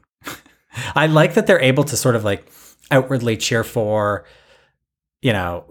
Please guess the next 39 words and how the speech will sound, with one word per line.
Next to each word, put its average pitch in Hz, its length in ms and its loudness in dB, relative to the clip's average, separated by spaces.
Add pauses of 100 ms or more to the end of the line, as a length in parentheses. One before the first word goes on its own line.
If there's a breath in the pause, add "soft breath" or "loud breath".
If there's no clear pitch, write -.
(100)
who 131 120 0
they 110 160 0
want. 107 300 -4
It - 20 -4
was, 113 160 -4
like, 139 240 2
it 127 40 2
was 123 120 2
interesting 127 560 0
to 107 80 -4
see 110 160 -2
how 117 300 -2
many 107 360 0
were 107 200 -2
trying 98 260 -4
to, 98 80 -2
like, 95 340 -6
help 101 300 -4
out 95 240 -4
Cinco 104 300 -6
and 95 120 -8
Azah, 107 440 -6
but, 107 160 -4
like, 92 320 -8 (760 soft breath)
I 117 140 2
don't 113 160 -2
know 107 200 0
that 92 340 -2 (100)
sort, 107 220 -2
sort 95 300 -2
of, 90 120 -6
like, 87 220 -6
exposing 92 840 -4 (100)
a 104 120 -6
strategy 95 540 0
that's 87 300 -6
actually 90 280 -4
quite 92 300 -6
brilliant 87 540 -4